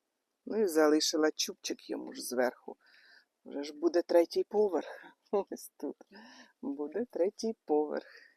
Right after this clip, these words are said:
Сподіваюсь, буде гарно. Ось так.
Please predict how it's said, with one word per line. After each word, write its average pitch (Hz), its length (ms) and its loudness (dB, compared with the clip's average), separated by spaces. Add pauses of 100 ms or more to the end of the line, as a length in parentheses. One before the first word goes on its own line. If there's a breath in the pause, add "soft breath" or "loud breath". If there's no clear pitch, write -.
(1400 loud breath)
Сподіваюсь, 143 800 -4
буде 165 260 2
гарно. 139 500 2 (1400)
Ось - 260 -20
так. - 520 -16